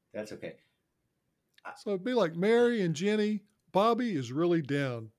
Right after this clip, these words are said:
Speaker 2: Can y'all take care of him?"
Speaker 1: I don't know. I do, I missed that. <laughs> What?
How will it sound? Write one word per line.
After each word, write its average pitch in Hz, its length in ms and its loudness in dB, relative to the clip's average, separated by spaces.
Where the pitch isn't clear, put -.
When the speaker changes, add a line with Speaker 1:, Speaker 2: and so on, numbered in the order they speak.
Speaker 2:
Can 208 120 -6
y'all 254 160 0
take 160 240 -4
care 127 200 -4
of 120 80 -6
him?" 123 200 -10
Speaker 1:
I 127 120 -2
don't 120 120 -2
know. 113 160 0
I 110 120 0
do, 117 200 -8
I 131 120 -2
missed 127 320 -4
that. 90 260 -4
<laughs> - 0 -
What? 139 500 -4